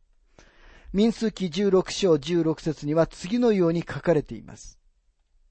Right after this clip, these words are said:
モーセはアロンに言った。「火皿を取り、祭壇から火を取ってそれに入れ、その上に香を盛りなさい。そして急いで改宗のところへ持って行き、彼らの贖いをしなさい。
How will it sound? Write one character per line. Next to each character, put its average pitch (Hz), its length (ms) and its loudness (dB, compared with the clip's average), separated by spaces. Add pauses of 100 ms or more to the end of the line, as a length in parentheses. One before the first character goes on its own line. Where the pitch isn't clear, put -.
(920)
モ 247 180 4
ー - 40 -4
セ 185 100 4
は 160 240 6
ア 208 60 8
ロ 190 100 4
ン 160 80 0
に 165 80 0
言 143 80 0
っ - 40 -14 (100)
た。 - 240 -14 (340)
「火 170 220 -4
皿 226 280 8
を 196 60 4
取 143 240 -2
り、 101 160 -16 (400)
祭 220 260 6
壇 220 200 4
か 190 140 4
ら 185 100 8
火 208 220 -2
を 208 100 2
取 160 200 -2
っ - 40 -20
て 135 220 -4
そ 175 180 -4
れ 180 100 2
に 165 140 0
入 143 80 2
れ、 151 240 0 (260)
そ - 200 0
の 214 160 4
上 202 180 2
に 190 120 -2 (120)
香 - 140 -2
を 180 220 6
盛 151 200 2
り 123 40 -4
な 117 120 -6
さ 101 160 -16
い。 95 80 -18 (520)
そ 185 180 0
し - 100 -6
て 175 180 4
急 247 240 0
い 226 60 0
で 185 100 4
改 180 260 2
宗 190 220 -4
の 175 140 -2
と 165 140 -6
こ 175 140 -4
ろ 175 80 4
へ 160 60 4
持 165 160 0
っ - 20 0
て - 200 -4
行 120 120 -2
き、 113 300 -14 (320)
彼 202 240 6
ら 151 160 4
の 160 220 -2
贖 190 480 2
い 190 80 2
を 185 80 2
し - 160 -8
な 104 100 -8
さ - 160 -16
い。 - 100 -20